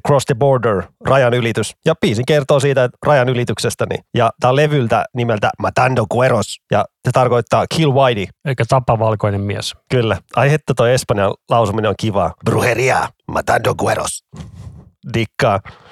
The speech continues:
Speaker 1: Mutta tää on tämmöstä grindiä, missä ehkä, no joo.
Speaker 2: Eli levyn nimi on käytännössä Bujakas, ja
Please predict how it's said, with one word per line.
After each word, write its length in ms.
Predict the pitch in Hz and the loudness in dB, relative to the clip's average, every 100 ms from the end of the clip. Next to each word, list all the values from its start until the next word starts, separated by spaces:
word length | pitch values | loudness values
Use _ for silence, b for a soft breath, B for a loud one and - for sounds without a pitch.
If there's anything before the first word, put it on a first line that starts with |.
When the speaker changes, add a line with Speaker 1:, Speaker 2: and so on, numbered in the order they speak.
| B B B | B B B
Speaker 1:
Mutta 180 | 196 180 | 0 4
tää 120 | 196 | 4
on 80 | 104 | 4
tämmöstä 320 | 135 147 127 - | 2 2 0 0
grindiä, 440 | 185 180 135 170 | 0 2 2 4
missä 280 | 156 147 143 | 4 2 0
ehkä, 200 | 127 127 - | 0 0 0
no 60 | 156 | 2
joo. 220 | 110 101 - - - | 2 2 -2 -10 -4
Speaker 2:
Eli 120 | 139 127 - | -2 -2 0
levyn 200 | 131 120 | 0 2
nimi 160 | 120 | 2
on 100 | 113 | 0
käytännössä 400 | 104 117 104 - | 0 -2 -2 -4
Bujakas, 520 | 101 110 92 - 104 | -2 0 0 -4 -8
ja 60 | - | -8